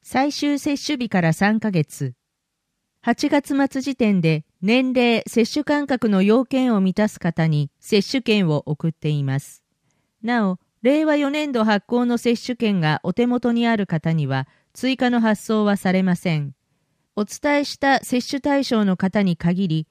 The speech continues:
お持ちの接種券をお使いください。また、接種日が最終接種日から三ヶ月経過していることをご自身でご確認の上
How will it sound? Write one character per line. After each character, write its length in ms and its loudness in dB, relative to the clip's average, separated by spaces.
お 120 0
持 120 2
ち 140 -6
の 100 0
接 260 -2
種 120 -4
券 240 2
を 160 0
お 80 -2
使 260 -4
い 80 0
く 140 -8
だ 120 0
さ 200 -4
い。 120 -6
ま 180 -2
た、 320 0
接 260 -2
種 200 -4
日 60 0
が 300 2
最 360 0
終 260 -2
接 260 -2
種 120 -4
日 120 -2
か 140 0
ら 240 4
三 300 -2
ヶ 120 -2
月 280 -4
経 180 2
過 160 0
し 80 -10
て 180 2
い 40 4
る 100 0
こ 140 -4
と 160 0
を 260 0
ご 160 2
自 60 -2
身 260 -2
で 120 2
ご 120 0
確 240 0
認 240 2
の 240 2
上 240 2